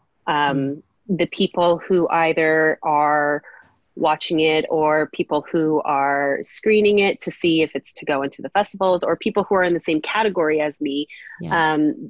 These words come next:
Speaker 1: there's, there's definitely a, um, the one thing that has been pleasantly surprising for me, I would say, is for all the other filmmakers that are in similar genres of, of loss that make this film, um,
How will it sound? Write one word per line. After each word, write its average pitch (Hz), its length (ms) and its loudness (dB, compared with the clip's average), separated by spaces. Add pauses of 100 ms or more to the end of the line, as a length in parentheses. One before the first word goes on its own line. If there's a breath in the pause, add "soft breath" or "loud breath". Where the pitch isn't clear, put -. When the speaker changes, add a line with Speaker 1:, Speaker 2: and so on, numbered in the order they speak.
Speaker 1:
there's, 175 440 2
there's 170 360 0
definitely 170 960 0
a, 156 300 2
um, 143 680 -2 (580)
the 220 200 2
one 247 260 2
thing 294 180 2
that 220 260 0
has 190 200 -6
been 175 180 0
pleasantly 220 680 0
surprising 151 540 -4
for - 100 -6
me, 151 160 -2
I 151 80 -4
would 156 160 -4
say, 156 200 0
is 151 380 -4 (500 soft breath)
for 175 180 2
all 170 100 2
the 170 140 0
other 165 160 0
filmmakers 160 480 0
that 156 160 0
are 156 200 0
in 147 320 -2
similar 151 480 -2
genres 143 600 -2
of, 143 280 -4 (320)
of 151 140 -8
loss 135 480 0 (160)
that 147 200 -2 (200)
make 156 220 -2
this - 180 -6
film, 147 380 -2 (120)
um, 139 360 -4